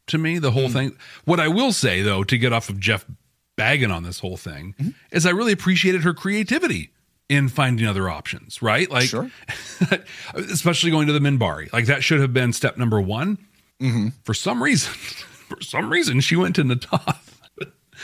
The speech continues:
Speaker 1: That was a great scene, though. I, I loved.
Speaker 2: Now, see, I thought, eh, like, I got the feeling that Natoth came to the girl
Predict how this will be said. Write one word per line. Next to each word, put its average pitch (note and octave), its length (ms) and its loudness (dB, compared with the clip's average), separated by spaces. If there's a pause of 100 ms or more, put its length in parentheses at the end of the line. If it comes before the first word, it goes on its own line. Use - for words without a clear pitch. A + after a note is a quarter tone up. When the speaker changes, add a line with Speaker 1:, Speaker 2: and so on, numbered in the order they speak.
(400)
Speaker 1:
That A#2+ 60 2
was A#2+ 80 2
a A#2 60 0
great G2+ 240 2
scene, E2+ 260 -2
though. C#2 240 -12 (100)
I, F#2 360 -2
I G2+ 80 -4
loved. E2 440 -6
Speaker 2:
Now, G#3 120 2
see, A#3+ 260 0
I C4 140 2
thought, C4 480 0
eh, F3+ 80 -4 (260)
like, E3 240 2
I F#3 80 2
got C4 220 0
the D3+ 100 0
feeling D#3+ 360 2
that C3 100 0
Natoth C3+ 560 -2
came D3 460 0
to C#3 280 2
the A#2 80 -2
girl F#2 680 -2